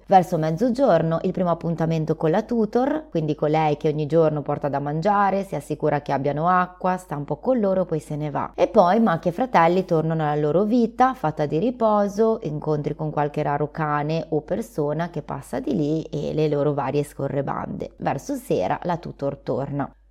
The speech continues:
Questi cani sono molto tranquilli, amano il contatto con l'essere umano, sono degli adolescenti e sono i classici cani di villaggio, definiti tre cavalieri dalla gente del posto.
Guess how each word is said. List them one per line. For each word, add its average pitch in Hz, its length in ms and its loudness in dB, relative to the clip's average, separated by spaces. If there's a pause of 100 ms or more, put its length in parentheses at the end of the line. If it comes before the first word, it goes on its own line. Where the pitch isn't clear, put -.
(140)
Questi 262 260 6
cani 269 260 6
sono 196 200 2
molto 214 300 4
tranquilli, 208 960 2
amano 226 340 4
il 208 60 0
contatto 196 400 0
con 185 140 0
l'essere 170 340 0
umano, 226 600 0 (200)
sono 254 320 0
degli 185 160 2
adolescenti 190 800 0
e - 100 -4
sono 202 280 -6
i 202 100 -6
classici 180 540 -8
cani 185 260 -4
di 190 120 -4
villaggio, 165 720 0 (540)
definiti 262 580 4
tre 220 180 4
cavalieri 185 760 4
dalla 151 240 2
gente 151 320 0
del 147 200 -2
posto. 143 580 -4